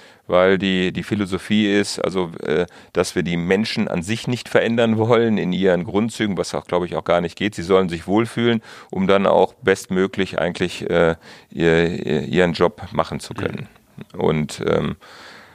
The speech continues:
Speaker 1: ähm, das heißt, also, äh, natürlich, Familienunternehmen sind, ähm, sehr, sind auch emotional, wenn es, ähm, das ist auch positiv zu sehen. Ähm,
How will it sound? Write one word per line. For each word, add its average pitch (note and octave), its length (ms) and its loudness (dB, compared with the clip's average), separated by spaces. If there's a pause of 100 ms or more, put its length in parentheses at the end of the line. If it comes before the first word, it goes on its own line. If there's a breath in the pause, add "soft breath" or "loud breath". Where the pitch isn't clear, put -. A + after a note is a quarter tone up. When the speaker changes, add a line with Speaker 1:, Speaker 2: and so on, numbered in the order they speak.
(120)
Speaker 1:
ähm, - 380 -8
das - 220 -4
heißt, E2+ 320 2
also, E2+ 300 0
äh, F#2 220 -8
natürlich, G#2 640 0 (100)
Familienunternehmen G2 920 2
sind, F#2+ 400 -4
ähm, F2 360 0 (340 soft breath)
sehr, - 320 2 (140)
sind G2+ 260 0
auch - 80 -2
emotional, F#2 840 2
wenn G2 140 2
es, - 340 -2
ähm, F#2+ 300 0
das - 220 -6
ist - 160 -8
auch - 160 -6
positiv G#2 600 -2
zu - 140 -10
sehen. G2+ 400 2 (580 loud breath)
Ähm, F2 460 2